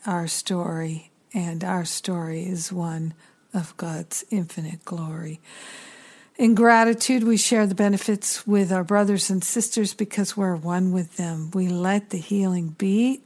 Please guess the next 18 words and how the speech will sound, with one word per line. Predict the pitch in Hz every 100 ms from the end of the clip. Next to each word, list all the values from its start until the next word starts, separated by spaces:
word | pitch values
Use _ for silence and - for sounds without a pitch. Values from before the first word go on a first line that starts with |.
| -
and | 175 170
so | - 196 180
it | 175 165 -
is. | 190 208 233 247 233 - - _ _ _ _ -
Amen. | 185 196 196 190 190 185 185 185 180 - _ _ _ _ -
Amen. | 180 175 170 165 160 165 170 _ _ _ _ -
Amen. | - - - - -
Amen. | - _ - _ _ _ _ _ _ _ - - - - - - _ _ _ _ _ _ _ _ _
Ah. | 349 339 240 160 - - - - -
So | - 247
our | 226
topic | 220 247 269 285 -
this | - 220 -
week | 226 214 -
is | 208 - -
living | 226 196 202 226 233 240 240 233 233
a | 226 185 165
guided | - 190 185 190 190 185 170